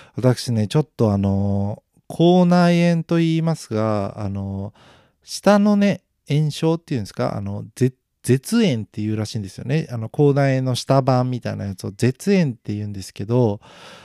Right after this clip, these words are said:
それがね、ちょっと下のね、あの、横っちょにちょうどできてしまったんですよね。で、最初はちょっとプチンってあるな、みたいな、いずいな、ぐらいな感じだったんですけど、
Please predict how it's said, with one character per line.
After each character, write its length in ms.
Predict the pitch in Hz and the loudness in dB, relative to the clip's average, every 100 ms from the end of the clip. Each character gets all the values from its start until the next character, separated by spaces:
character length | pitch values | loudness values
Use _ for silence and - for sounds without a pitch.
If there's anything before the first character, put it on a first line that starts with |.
| - _ - | -20 _ -10
そ 160 | - 185 | 0 2
れ 80 | |
が 140 | 185 185 | 4 4
ね、 100 | 160 | 4
ち 80 | 160 | 0
ょ 40 | |
っ 20 | |
と 180 | 123 113 - | -2 -6 -8
下 320 | - - 233 | -8 2 4
の 160 | 233 226 | 4 4
ね、 480 | 202 151 120 - _ _ | 4 4 0 -6 _ _
あ 160 | 123 120 | -2 0
の、 340 | 110 107 107 | 0 -2 -4
横 420 | 143 135 180 - 277 | 0 4 4 4 -2
っ 20 | - | 0
ち 80 | 254 | 0
ょ 20 | |
に 160 | 247 226 | 0 2
ち 100 | 240 | 4
ょ 100 | 233 | 4
う 40 | |
ど 80 | 226 | 2
で 160 | 208 | -2
き 80 | 208 | -2
て 100 | - | -4
し 120 | - | 0
ま 80 | 131 | 0
っ 40 | - | 0
た 120 | 117 | -2
ん 40 | |
で 60 | 101 | -4
す 140 | - | -6
よ 80 | 104 | -6
ね。 400 | 104 110 110 - _ _ - | -4 -4 -4 -8 _ _ -6
で、 60 | |
最 240 | - 233 262 | 2 2 4
初 100 | 254 | 2
は 80 | |
ち 80 | 220 | 2
ょ 40 | 170 | 2
っ 20 | |
と 100 | 131 | 0
プ 100 | - | -2
チ 160 | - | -4
ン 60 | 180 | -2
っ 20 | |
て 80 | 143 | 0
あ 80 | 131 | 0
る 120 | 110 | -2
な、 180 | 104 104 | -4 -6
み 100 | 101 | -6
た 120 | 101 | -10
い 40 | |
な、 80 | 101 127 | -8 -6
い 100 | 135 | -4
ず 160 | 180 | -2
い 80 | 175 | 0
な、 300 | 180 175 175 | 2 2 0
ぐ 80 | 165 | 0
ら 80 | 139 | 0
い 40 | |
な 80 | 104 | -2
感 220 | - 139 | -4 -2
じ 80 | 135 | 0
だ 80 | 156 | -2
っ 40 | |
た 140 | - | -2
ん 60 | 101 | -6
で 60 | 101 | -6
す 100 | - | -10
け 140 | 104 | -6
ど、 220 | 104 104 | -4 -6